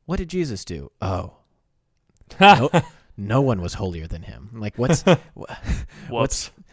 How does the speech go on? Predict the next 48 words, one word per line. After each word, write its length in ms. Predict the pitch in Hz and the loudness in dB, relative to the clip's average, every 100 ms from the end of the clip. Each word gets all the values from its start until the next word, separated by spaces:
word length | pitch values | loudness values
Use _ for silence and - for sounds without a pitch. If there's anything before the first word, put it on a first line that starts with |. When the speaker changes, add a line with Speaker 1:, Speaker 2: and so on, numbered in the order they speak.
| - | -10
Speaker 1:
I 120 | 107 | -6
know, 180 | 135 147 | -4 -4
like, 280 | 95 92 - | -4 -6 -8
wha-, 180 | 107 120 | -10 -12
what's 300 | - 131 - | -10 -12 -12
the 140 | - 110 | -10 -8
example 460 | 92 92 107 104 | -8 -10 -10 -12
there? 220 | 90 50 50 | -14 -16 -16
Like, 140 | - | -14
how 100 | 104 | -12
can 140 | 104 104 | -10 -12
I 80 | |
follow 440 | 98 101 95 - - _ 50 _ - | -10 -12 -12 -14 -20 _ _ _ -16
him 360 | 98 71 60 - | -14 -14 -18 -16
in 140 | 107 | -12
these 220 | 101 92 - | -12 -12 -12
particular 460 | 107 - - 90 | -12 -12 -12 -14
ways? 180 | 69 - | -16 -16
And 140 | 101 _ - | -20 _ -10
for 120 | 120 | -8
the 80 | 107 | -6
thing 180 | 170 | -6
like 180 | 160 104 | -6 -6
listening, 500 | 104 135 113 90 92 - _ _ - | -4 -4 -4 -10 -14 -20 _ _ -12
it's 160 | 131 | -10
kind 180 | - 165 | -4 -4
of 100 | 143 | -2
hard 260 | - 131 117 | -2 0 -2
to 100 | 110 | -4
imagine, 560 | 101 101 104 104 92 95 _ - - | -4 -4 -4 -6 -10 -14 _ -20 -14
'cause 100 | 117 | -2
Jesus 260 | 170 156 | -2 0
had 140 | 135 127 | -2 -4
his 100 | - | -4
humanity, 420 | 104 107 120 123 | -6 -6 -4 -2
he 60 | 110 | -2
also 220 | 107 107 | -4 -6
had 60 | |
his 140 | 98 90 | -8 -10
divinity, 380 | 92 98 101 101 | -10 -8 -8 -10
so 160 | 87 | -12
it's 180 | 87 - | -14 -16
like, 220 | 62 - | -18 -16
okay, 180 | 107 101 | -10 -10
Jesus 400 | 87 110 101 - | -8 -10 -10 -12
listened 260 | 98 - 92 | -12 -12 -14
to 60 | |
people, 460 | - 87 85 82 | -14 -14 -14 -14